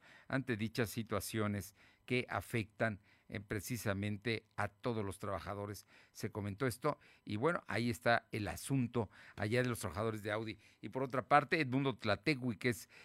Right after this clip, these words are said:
el candidato panista a San Andrés Cholula, dice que no buscará amparo porque está limpio y ya recibió su constancia de mayoría, informa mi compañera Aure Navarro, y la nota de Audi es de Alma Méndez. Gracias por haber estado con nosotros.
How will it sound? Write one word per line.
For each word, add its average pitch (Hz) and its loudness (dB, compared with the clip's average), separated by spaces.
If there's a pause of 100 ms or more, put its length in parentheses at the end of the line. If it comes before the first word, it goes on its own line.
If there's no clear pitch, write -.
el 107 -4
candidato 117 4
panista 123 4
a 113 6
San 113 2
Andrés 110 -2
Cholula, 131 4
dice 131 -2
que 107 0
no 131 6 (260)
buscará 120 6
amparo 117 6
porque - -2
está 120 0
limpio 117 2 (280)
y 123 0
ya 120 6
recibió 104 -2
su 110 -8
constancia 98 -6
de 90 -2
mayoría, 85 -2 (280)
informa 107 0
mi 95 -4
compañera 104 -2 (360)
Aure 113 6
Navarro, 110 6 (200)
y 113 0
la 113 6
nota 113 4
de 110 6
Audi 131 6
es 123 -2
de 95 -2
Alma 104 -4
Méndez. 90 -10 (280)
Gracias 190 4
por 185 6
haber 190 6
estado 185 4
con 160 2
nosotros. 185 2